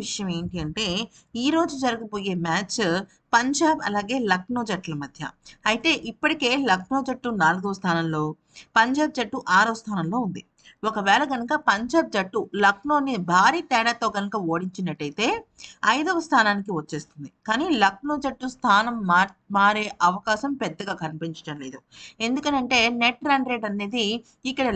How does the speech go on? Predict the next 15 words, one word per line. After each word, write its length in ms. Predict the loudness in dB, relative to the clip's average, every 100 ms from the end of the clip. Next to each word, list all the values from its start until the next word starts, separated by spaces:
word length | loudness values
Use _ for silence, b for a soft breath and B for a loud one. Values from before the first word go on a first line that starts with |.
| 2
లక్నోకు 420 | 2 -4 -4 -6 -6
జీరో 180 | -2 -2
పాయింట్ 440 | 0 0 0 -4 -10 _
ఫైవ్తో 340 | 0 0 -2 -2
ఉందన్నమాట. 520 | -2 -4 -6 -8 -8 -10 b b -16
ఇక్కడ 180 | -8 -4 -4
ఇంకొక 240 | -4 -4 -4
ముఖ్యమైన 420 | -6 -4 -4 -4 -6
విషయం 200 | -6 -6
ఏంటంటే 340 | -4 -6 -4 -4 -6 b b -8
ఒకవేళ 340 | 0 4 4 2
కనుక 160 | -2 0 2
లక్నో 280 | 0 0 -4 -4
జట్టు 200 | -8 -6 -6
గెలిచిందనుకుందాం, 720 | -4 -4 -4 -4 -6 -8 -10